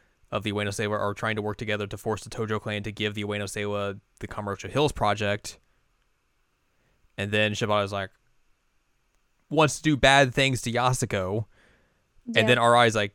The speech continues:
Speaker 1: "You're not doing that. I'm going to murder you." <laughs>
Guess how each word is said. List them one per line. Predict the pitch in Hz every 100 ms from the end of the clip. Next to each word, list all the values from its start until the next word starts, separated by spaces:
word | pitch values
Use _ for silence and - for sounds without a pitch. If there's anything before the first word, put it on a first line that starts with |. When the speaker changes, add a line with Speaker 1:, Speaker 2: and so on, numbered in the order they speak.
| -
Speaker 1:
"You're | 117 139
not | 151 131
doing | 135 139 113
that. | 110 104
I'm | 117 127
going | 127 131 127
to | 139
murder | 123 131 131 120
you." | 107 143 101 107
<laughs> | -